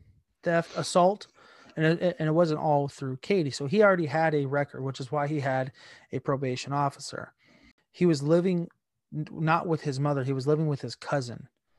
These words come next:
And he, well, living with his cousin was kinda just like,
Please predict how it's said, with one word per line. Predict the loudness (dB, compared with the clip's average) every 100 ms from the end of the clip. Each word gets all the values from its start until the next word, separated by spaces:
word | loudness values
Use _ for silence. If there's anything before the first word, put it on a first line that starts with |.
| _ _ _ _ _ _ _ -2
And | 0 2 0 -2 -6 -4
he, | -4 -4 -12 -16 -4
well, | 2
living | 4 4
with | 2
his | 0
cousin | 0 2 2
was | -2
kinda | -2 -4
just | -2 -4
like, | -4 -4